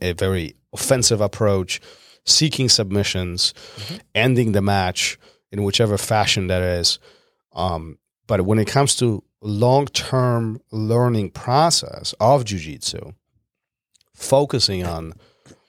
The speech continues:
Speaker 1: defending and escaping will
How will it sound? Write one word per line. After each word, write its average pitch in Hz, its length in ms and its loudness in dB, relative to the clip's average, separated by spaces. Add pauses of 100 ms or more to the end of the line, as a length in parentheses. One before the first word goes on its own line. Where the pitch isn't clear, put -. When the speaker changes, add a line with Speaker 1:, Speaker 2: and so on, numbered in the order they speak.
(920)
Speaker 1:
defending 117 600 0
and 98 100 -2
escaping - 680 -2 (540)
will 95 560 0